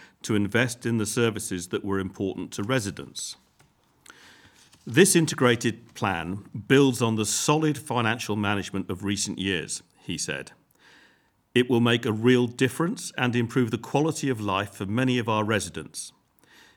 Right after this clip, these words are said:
in particular, those who are the most vulnerable in our community." Among the proposals included in the integrated plan,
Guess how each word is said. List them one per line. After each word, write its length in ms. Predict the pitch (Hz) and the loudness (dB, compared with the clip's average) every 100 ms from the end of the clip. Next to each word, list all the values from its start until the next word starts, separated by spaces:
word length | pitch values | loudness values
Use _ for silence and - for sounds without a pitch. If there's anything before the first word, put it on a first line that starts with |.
| _ | _
in 160 | 123 120 | 2 2
particular, 800 | 123 - 214 214 95 82 104 - - _ - | 0 0 0 2 -2 -2 -6 -10 -20 _ -8
those 520 | 110 127 143 151 - | 2 6 6 4 2
who 100 | 123 | 0
are 40 | |
the 80 | 117 | 0
most 340 | 117 131 143 120 | 2 2 2 -2
vulnerable 680 | 113 127 131 95 90 90 | 0 4 4 2 0 -2
in 140 | 95 98 | -2 -4
our 140 | 92 | -4
community." 680 | - 107 98 92 87 71 - _ _ _ _ _ _ _ - - - - _ _ _ _ - | -6 -4 -2 -2 -4 -10 -10 _ _ _ _ _ _ _ -20 -20 -20 -20 _ _ _ _ 0
Among 300 | 123 151 185 | 4 4 4
the 60 | 170 | 2
proposals 760 | 160 - 147 147 101 87 87 | 0 4 6 6 4 -2 -4
included 760 | 101 95 - 135 131 98 87 - - | -2 -4 0 2 4 2 -2 -8 -4
in 100 | 98 | -2
the 140 | 92 | 0
integrated 560 | 92 - 92 80 92 - | -2 -4 -6 -4 -6 -8
plan, 360 | 90 71 69 | -8 -8 -10